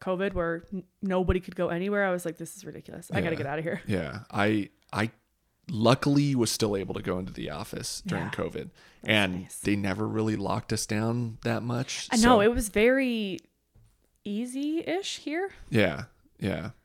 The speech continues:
Speaker 2: But I know a lot of businesses did make
Speaker 1: Yeah.
Speaker 2: people work from home, so.
Speaker 1: I think a lot of places still are.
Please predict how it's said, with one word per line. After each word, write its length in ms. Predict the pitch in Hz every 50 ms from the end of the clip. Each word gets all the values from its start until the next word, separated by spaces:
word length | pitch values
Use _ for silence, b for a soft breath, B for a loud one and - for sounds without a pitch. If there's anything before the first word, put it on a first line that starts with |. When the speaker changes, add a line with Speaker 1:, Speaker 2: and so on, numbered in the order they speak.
| _ -
Speaker 2:
But 120 | 139 139
I 80 | 135 131
know 180 | 135 139 143
a 20 | 139
lot 220 | 117 113 110 110
of 60 | 107
businesses 420 | 101 113 113 113 110 - - 101 95
did 400 | 104 - 113 113 107 101 90 90 -
make 180 | 113 107 98 90
Speaker 1:
Yeah. 140 | 233 214 185
Speaker 2:
people 280 | - 85 85 98 - -
work 180 | - 104 - -
from 160 | - - 107
home, 340 | 104 87 80 - - - - _
so. 340 | - - 98 87 82 - - _ _ _ -
Speaker 1:
I 120 | 220 214
think 160 | 214 359 453
a 40 | 427
lot 140 | 262 220 220
of 60 | 214
places 220 | - 214 214 - -
still 260 | - - - 190 170 -
are. 360 | 98 127 214 220 - -